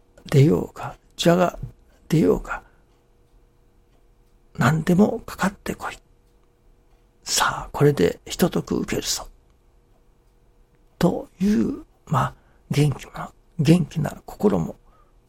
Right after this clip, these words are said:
できるのではないでしょうかね。どうぞ、神徳を目指しての、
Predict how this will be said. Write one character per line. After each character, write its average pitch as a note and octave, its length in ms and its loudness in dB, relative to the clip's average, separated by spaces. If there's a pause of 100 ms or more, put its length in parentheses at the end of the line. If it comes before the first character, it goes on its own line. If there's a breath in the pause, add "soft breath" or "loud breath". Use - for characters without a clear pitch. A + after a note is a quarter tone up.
で C3+ 60 2
き - 160 -4
る D3 100 -2
の C#3 160 0
で E3+ 100 0
は - 200 -2 (200)
な C3 140 0
い D#3+ 80 -6
で D#3+ 140 -12
し - 100 -4
ょ - 140 -12
う - 20 -20
か - 140 -8
ね。 G3+ 180 -2 (2500 soft breath)
ど B2+ 140 -2
う - 20 -6
ぞ、 - 240 -12 (480)
神 - 300 2
徳 - 440 -2
を - 160 0 (920)
目 C#3 140 4
指 G#3+ 160 2
し - 160 -6
て - 100 -14
の、 - 180 -18